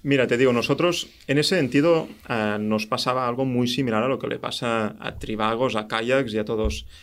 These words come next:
los comparadores de travel, que es que hay dos,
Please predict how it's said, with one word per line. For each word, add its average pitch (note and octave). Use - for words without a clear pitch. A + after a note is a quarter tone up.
los A#2
comparadores A2
de A2+
travel, A#2+
que B2
es A2
que G#2+
hay A#2+
dos, B2